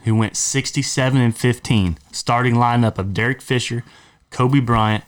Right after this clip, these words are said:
Rick Fox, Robert Horry, and Shaquille O'Neal, versus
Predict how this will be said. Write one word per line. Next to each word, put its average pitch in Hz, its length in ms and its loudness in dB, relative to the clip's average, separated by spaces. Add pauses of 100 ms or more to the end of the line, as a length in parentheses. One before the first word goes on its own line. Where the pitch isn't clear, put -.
(260)
Rick 123 260 -4
Fox, - 480 0 (200)
Robert 120 420 0
Horry, 113 400 0 (340)
and 101 220 -2
Shaquille - 580 -2
O'Neal, 107 460 2 (460)
versus 117 640 -2